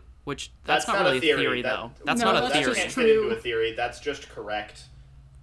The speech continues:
Speaker 2: If you look at Aragorn and you don't want to be Aragorn, I think you need to go to therapy to learn you want to be Aragorn.
Speaker 1: Well, I don't want to, 'cause I'm
Speaker 2: Yeah,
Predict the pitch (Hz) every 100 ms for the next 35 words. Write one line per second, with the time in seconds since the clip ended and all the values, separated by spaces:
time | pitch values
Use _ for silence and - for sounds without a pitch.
0 | - - - 120 139 156 180 - 123 123
1 | 123 120 110 113 120 110 101 104 110 113
2 | 117 113 117 123 127 127 139 - - -
3 | - 110 110 113 117 117 107 104 113 104
4 | 98 - 98 85 - 98 107 90 92 92
5 | 90 90 - 90 92 87 - 69 - -
6 | - - - - - - - - - -
7 | - - - 165 - 190 285 180 127 120
8 | - 113 - 123 143 127 185 196 -